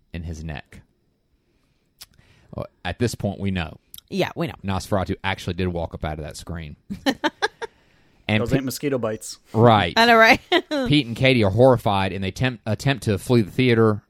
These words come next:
Speaker 1: Pete's like, "Listen,
Speaker 2: Yeah, the
Speaker 1: I,
Speaker 2: phone lines are down. They can't call anybody."
Speaker 1: Yeah, what has happened here? And he sa-, and, and, and so,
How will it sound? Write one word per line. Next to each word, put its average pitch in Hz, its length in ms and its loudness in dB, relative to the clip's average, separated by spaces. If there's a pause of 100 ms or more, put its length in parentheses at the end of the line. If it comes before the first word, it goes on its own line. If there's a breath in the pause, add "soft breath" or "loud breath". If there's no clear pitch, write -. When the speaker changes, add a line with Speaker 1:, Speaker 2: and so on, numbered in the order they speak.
(120)
Speaker 1:
Pete's 120 280 -6
like, 98 100 -2
"Listen, 107 300 0
Speaker 2:
Yeah, 190 80 0
the 180 80 0
Speaker 1:
I, 196 40 0
Speaker 2:
phone 233 140 4
lines 226 220 2
are 214 80 -2
down. 202 340 4
They 165 80 -4
can't 190 180 -2
call 185 240 4
anybody." 180 480 2
Speaker 1:
Yeah, 123 180 0
what 131 260 4
has 113 400 -4
happened - 580 -8
here? - 320 -16 (460)
And 113 120 0
he 139 60 4
sa-, - 220 -6
and, 113 180 -4
and, 113 240 -4
and 107 320 -6 (920)
so, 123 420 2